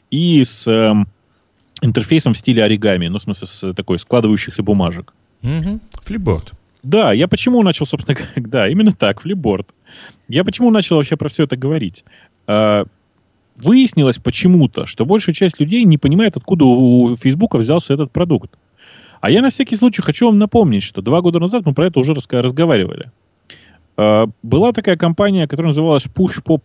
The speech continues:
Speaker 1: Press, которая была куплена Фейсбуком два года назад, которая делала ровно это же самое. Мультимедиа-способ читать Facebook, по сути. А,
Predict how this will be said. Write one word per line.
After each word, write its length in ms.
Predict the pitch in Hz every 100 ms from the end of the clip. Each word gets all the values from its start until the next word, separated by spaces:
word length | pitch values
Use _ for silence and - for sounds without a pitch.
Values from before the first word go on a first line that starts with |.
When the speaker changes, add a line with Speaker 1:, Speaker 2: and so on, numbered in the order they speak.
| -
Speaker 1:
Press, 440 | 160 120 - - _ _ _ _ _ _ _ _ _ _ _ _ _ _
которая 360 | - - 226 208
была 200 | 156 196
куплена 480 | - 226 170 127 107
Фейсбуком 480 | 127 117 190 165
два 140 | 107 127
года 200 | 127 120
назад, 280 | 127 120 85 _ _ _ _ _ _ _ _ _ _ -
которая 340 | - 143 143 123
делала 540 | 117 202 185 123 113
ровно 420 | 123 160 143 120 -
это 220 | 117 113
же 120 | 101
самое. 440 | - 98 87 - - _ _ _ _ _ _ _ _ _ _ -
Мультимедиа-способ 1000 | 120 120 131 139 110 107 - 208 202 143
читать 300 | - - 135
Facebook, 480 | 110 95 90 - - _ _ _ _
по 60 |
сути. 360 | 90 - 80 - _ _ _ _ _ _ _ _ _ _ _ _ _ _ -
А, 520 | 101 107 104 104